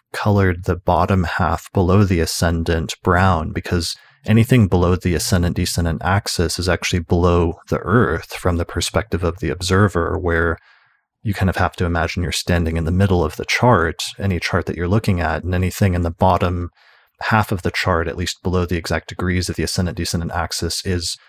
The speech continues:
below the horizon or below the earth, and anything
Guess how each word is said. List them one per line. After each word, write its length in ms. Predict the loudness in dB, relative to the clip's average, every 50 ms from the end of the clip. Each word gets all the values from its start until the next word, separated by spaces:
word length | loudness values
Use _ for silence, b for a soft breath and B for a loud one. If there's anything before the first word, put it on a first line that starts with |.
| b b b b 0
below 260 | 2 2 4 2 2
the 100 | 0 -2
horizon 460 | -2 0 2 2 4 2 2 2 2
or 60 | 0 0
below 220 | 0 0 -2 0
the 120 | -2 -4
earth, 420 | -2 2 2 2 2 2 -2 -6 -6 -4
and 120 | -2 0
anything 580 | 0 0 -2 -4 -2 -2 0 0 0 -2 -4